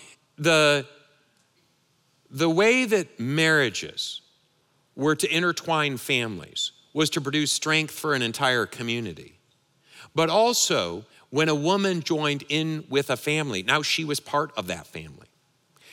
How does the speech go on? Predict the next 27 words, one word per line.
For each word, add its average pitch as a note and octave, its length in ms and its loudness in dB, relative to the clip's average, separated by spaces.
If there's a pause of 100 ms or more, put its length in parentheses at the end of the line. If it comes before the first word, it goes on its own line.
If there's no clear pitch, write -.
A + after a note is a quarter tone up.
She - 260 2
was D3+ 240 2
under D3 220 0
the C#3+ 100 -2
protection C#3+ 720 -4 (320)
and C#3 160 2
the C3+ 40 -2
provision C#3 720 -2
of G#2+ 120 -4
that G#2 260 -2
family. C3 420 -8 (840)
But E3 140 4
if E3 140 2
in E3 140 2
this A3+ 200 2
case, A2+ 580 -4 (220)
she - 260 0
di-, C3 380 4
her C3 200 0
husband C#3 420 0
died C#3 480 2
and C#3 140 0
there C3+ 100 0
were C3 140 0
no C#3 200 0
children, C3+ 720 -4 (560)
then D#3+ 300 2